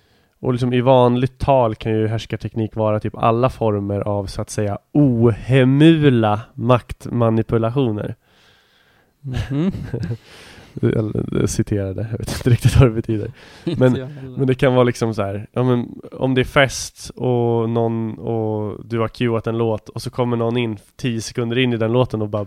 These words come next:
Speaker 1: byter låt.
Speaker 2: Mm.
Speaker 1: Så, så kan man ju spontant känna, så där gör man inte, och an-,
Speaker 2: Mm.
Speaker 1: och,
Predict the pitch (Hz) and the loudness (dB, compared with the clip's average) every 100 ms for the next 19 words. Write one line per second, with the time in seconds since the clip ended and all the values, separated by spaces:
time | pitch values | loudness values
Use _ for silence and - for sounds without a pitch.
0 | 104 - 135 127 120 - 117 139 123 - | -6 -2 0 0 -6 -6 -2 0 0 -4
1 | - - - 135 123 143 _ _ _ _ | -12 -18 -10 -8 -8 -10 _ _ _ _
2 | - 135 120 113 107 _ _ _ _ _ | -6 0 0 0 -2 _ _ _ _ _
3 | - - - - - 127 113 _ 131 117 | -16 -14 -12 -12 -8 -6 -8 _ -6 -4
4 | 120 117 - - 120 110 117 113 - 117 | -4 -4 -6 -2 -2 -2 -4 -4 -4 -2
5 | 110 120 117 104 110 - - _ _ _ | -2 0 0 -2 -6 -16 -20 _ _ _
6 | - - 135 156 135 110 101 101 101 - | -14 -4 2 4 4 2 0 -4 -6 -8
7 | 110 113 113 107 135 123 120 | -2 2 2 0 -4 -6 -8